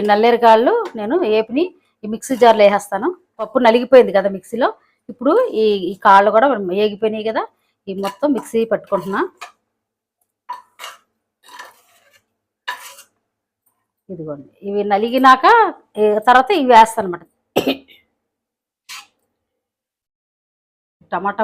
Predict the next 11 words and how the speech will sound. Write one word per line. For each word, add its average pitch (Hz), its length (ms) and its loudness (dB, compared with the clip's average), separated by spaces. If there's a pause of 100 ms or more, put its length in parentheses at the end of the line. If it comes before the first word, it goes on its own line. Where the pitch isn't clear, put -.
ముక్కలు 208 280 -8
కూడా 214 120 2 (100)
వేసేసానండి. 202 520 -4 (480)
వేసేసి 214 400 -2 (100)
కొద్దిగా 208 300 4 (440)
చింతపండు 233 440 -2
నీళ్ళు 208 220 -4
ఉన్నాయి 185 220 -4
కదా 170 140 -8 (120)
మనం 208 160 -10 (280)
నానబెట్టిన 175 420 -12